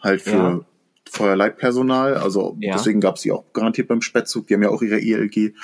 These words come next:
Speaker 1: wüsste ich jetzt aber nicht, äh, ob die, oh, die garantiert hatten die die, die haben ja auch selber j tags.
Speaker 2: Ja.
Speaker 1: Und, ähm,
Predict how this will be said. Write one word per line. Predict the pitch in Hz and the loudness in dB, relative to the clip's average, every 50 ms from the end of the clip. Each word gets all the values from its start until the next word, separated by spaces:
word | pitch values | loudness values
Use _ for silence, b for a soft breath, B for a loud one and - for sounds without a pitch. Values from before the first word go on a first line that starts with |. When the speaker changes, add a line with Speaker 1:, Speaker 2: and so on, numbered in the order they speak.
| B B B B B B _ | B B B B B B _
Speaker 1:
wüsste | 101 101 - 107 | -8 -6 -6 -2
ich | 101 | -2
jetzt | 110 95 | -2 0
aber | 101 98 95 | 0 0 0
nicht, | 95 101 104 - 101 | 0 0 -2 -4 -4
äh, | 104 | -2
ob | 104 98 95 92 92 90 - | 0 2 2 0 -2 -2 -2
die, | 107 110 - - | -2 -2 0 0
oh, | 107 | -2
die | 98 - | -4 -2
garantiert | - 151 151 147 147 - 101 87 - | -4 -4 -2 -2 0 0 -2 -2 -2
hatten | 65 - 87 | -4 -4 -4
die | 87 90 | -4 -4
die, | 80 90 90 | -2 -4 -2
die | 95 98 | -2 0
haben | 95 98 98 | 0 0 0
ja | 92 | 0
auch | 90 - | 0 0
selber | 98 92 95 90 - | 0 0 0 0 -2
j | 85 78 78 | -2 -4 -4
tags. | - 85 85 - - B B B B B B B B B B B - - | -6 -8 -10 -10 -14 B B B B B B B B B B B -8 -4
Speaker 2:
Ja. | 110 107 - | -4 0 2
Speaker 1:
Und, | 127 117 120 120 123 120 | 4 4 6 4 4 4
ähm, | 120 123 120 117 113 113 117 117 - | 4 4 4 4 4 2 2 0 -2